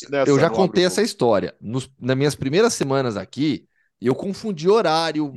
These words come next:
Speaker 2: fui já fazer link ao vivo no horário errado, então,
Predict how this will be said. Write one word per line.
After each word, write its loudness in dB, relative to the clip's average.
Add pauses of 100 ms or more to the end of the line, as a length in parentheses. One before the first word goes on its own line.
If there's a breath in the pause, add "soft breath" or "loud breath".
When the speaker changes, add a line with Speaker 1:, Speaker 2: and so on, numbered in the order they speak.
(100)
Speaker 2:
fui -6
já 0
fazer -2
link -6
ao -2
vivo -4
no -6
horário -2
errado, -6
então, -10